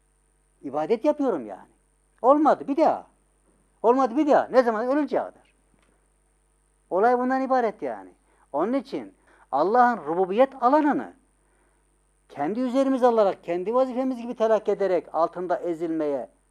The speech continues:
niye kendimize işkence ediyoruz yani? Hem itikadi anlamda zarar veriyoruz kendimize, hem de psikolojik anlamda hayatımızı rezil kepaze ediyoruz yani. Hiç gerek yok.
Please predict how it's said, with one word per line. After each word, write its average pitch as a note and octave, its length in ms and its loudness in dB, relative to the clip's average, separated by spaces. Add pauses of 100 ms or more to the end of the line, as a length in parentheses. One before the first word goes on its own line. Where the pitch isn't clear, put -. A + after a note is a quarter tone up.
(380)
niye D#3+ 240 2
kendimize C#4 520 -2
işkence F#3+ 400 -4
ediyoruz A#2+ 360 -10
yani? G2 220 -14
Hem B3 160 0
itikadi B3+ 520 2
anlamda G3+ 640 0 (200)
zarar A3+ 320 6
veriyoruz G3 300 4
kendimize, D3 560 -4 (440)
hem A#3 200 2
de C4 80 -2
psikolojik B3+ 460 -4
anlamda E3+ 580 -2 (320)
hayatımızı D3+ 800 -4
rezil G#3 300 -8
kepaze B3 400 -8
ediyoruz G3+ 380 -12
yani. - 240 -10
Hiç G3+ 100 -14
gerek A3+ 280 -6
yok. - 120 -14